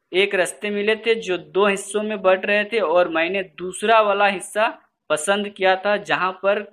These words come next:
कम लोग चले थे, मतलब लोग ना के बराबर चले थे, क्योंकि वहाँ पर घास फूस उगे हुए थे। इस वजह से वे अंदाज़ा लगाते हैं कवि कि यहाँ पर कम लोग चले होंगे। "And that has made all the difference।" और ये जो चुनाव है मेरा, दूसरे रास्ते का चुनाव,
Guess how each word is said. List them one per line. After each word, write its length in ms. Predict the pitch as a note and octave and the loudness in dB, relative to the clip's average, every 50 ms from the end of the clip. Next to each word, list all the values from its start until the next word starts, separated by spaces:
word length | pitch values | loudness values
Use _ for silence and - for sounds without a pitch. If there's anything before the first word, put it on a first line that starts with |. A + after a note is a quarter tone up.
| _ - | _ -4
कम 140 | G3+ G#3+ | -2 -2
लोग 340 | A3 G#3+ G#3 G#3 G3+ G3+ G3 | -2 -2 0 0 -2 -2 -2
चले 200 | - F3 E3 D#3 | -4 -4 -4 -4
थे, 120 | - - F#3 | -6 -6 -8
मतलब 280 | G3+ G3+ G3+ G#3+ G3+ G3 | -8 -6 -6 -6 -6 -4
लोग 300 | F#3+ G3 G#3 G#3+ G#3 G3 | -2 0 0 0 0 2
ना 180 | F3 F3+ F#3+ | 0 0 0
के 140 | F#3+ - G3 | 0 -2 -8
बराबर 360 | F#3 F3+ E3+ E3 D3+ D#3+ E3 | -8 -4 -4 -4 -4 -4 -10
चले 300 | - - D3+ C#3+ C#3+ C#3+ | -12 -12 -10 -8 -8 -10
थे, 140 | C#3 _ C#3 | -10 _ -18
क्योंकि 360 | - - D#3 D#3+ D#3 - F3+ | -18 -16 -16 -16 -14 -12 -10
वहाँ 180 | E3 D#3 D#3+ E3+ | -8 -8 -8 -8
पर 160 | - F#3 E3+ | -8 -8 -6
घास 320 | - D3+ D3 D#3+ D#3+ - - | -4 -2 -2 -2 -4 -8 -10
फूस 200 | G3 G3+ G3+ - _ _ | -10 -10 -10 -10 _ _
उगे 240 | E3 D#3+ D#3+ E3+ F3+ | -18 -6 -2 -2 -2
हुए 260 | F#3 F3+ F3 F3 F3 - - | -2 -2 -4 -6 -6 -8 -10
थे। 100 | F#3+ - - _ _ - - _ _ _ | -12 -12 -12 _ _ -20 -20 _ _ _
इस 180 | F3 F3+ F3 F3 | -6 -6 -6 -2
वजह 240 | E3 E3+ E3 F3 F3+ | -2 -2 0 0 -4
से 160 | F3 G#3 G#3 | -4 -4 -4
वे 460 | G#3 G3+ G#3 - _ _ _ D#3 F3 | -6 -6 -8 -12 _ _ _ 0 0
अंदाज़ा 340 | E3 D#3+ D#3 D#3+ D#3 - F3+ | 0 2 2 2 2 2 2
लगाते 400 | F3+ E3+ D#3+ D#3+ D#3+ D#3+ D#3+ G3 | 2 2 2 2 0 0 0 -4
हैं 100 | F3+ F3 | -4 -4
कवि 240 | F3 E3+ D#3+ E3+ F3 | -4 -4 -6 -6 -8
कि 120 | E3+ F3 | -8 -8
यहाँ 160 | D#3 C#3+ C#3 D3 | -6 -6 -6 -6
पर 240 | - G3 A3 C4+ C4+ _ _ | -8 -10 -10 -12 -16 _ _
कम 180 | - D3+ D3+ D3 | -6 -6 -4 -4
लोग 240 | C#3+ D#3+ F3+ F#3 - | -4 -4 -4 -6 -6
चले 240 | - C#3+ C3+ C3+ C3+ | -6 -6 -4 -4 -6
होंगे। 320 | C3+ C#3+ C3+ B2+ A#2+ B2+ - _ _ _ _ _ _ _ _ - | -8 -10 -14 -16 -18 -18 -20 _ _ _ _ _ _ _ _ 0
"And 360 | F3+ G3+ A3 A#3 A#3+ G#3+ F3+ D3+ - E3+ | 2 2 2 0 -2 -6 -10 -8 0 2
that 260 | F#3 G3+ G#3 G#3 - - _ - | 2 2 2 0 -8 -14 _ -2
has 320 | F3 G3 F#3 E3 E3 E3+ E3 D#3 D#3 | 0 2 2 0 -2 -6 -12 -8 -4
made 240 | E3+ F3+ F#3 F#3 F3+ - C3+ | -2 -2 -2 -4 -6 -8 -6
all 200 | D3 E3 F3 E3 | -4 -4 -2 -2
the 100 | D#3+ D3 | -2 -2
difference।" 520 | D#3 D3 C3+ - - C#3+ C3 - - _ - | -2 -4 -6 -6 -6 -6 -6 -6 -10 _ -12
और 140 | F3 E3 | -10 -10
ये 260 | D#3 E3 F3+ G3 G#3+ G#3 | -8 -4 0 0 0 0
जो 100 | G#3 G3+ | 0 -4
चुनाव 500 | G3+ - - E3 E3+ F3+ G3 G#3 G3+ G#3 | -8 -10 -14 -6 0 2 4 4 4 2
है 100 | G3 F3+ | -2 -4
मेरा, 400 | E3+ D3+ C#3+ C#3 A#2+ A2+ - _ D3 | -4 -2 -2 -2 -2 -4 -6 _ -20
दूसरे 300 | D3+ D3 - - F#3 F#3+ | -20 -20 -12 -8 -8 -6
रास्ते 340 | F#3 F3 D#3+ - _ F3 E3 | -4 -6 -8 -8 _ -10 -8
का 100 | - D#3+ | -8 -10
चुनाव, 440 | - - E3 D3+ C#3+ D3 F#3 G#3+ | -10 -10 -8 -6 -6 -6 -6 -10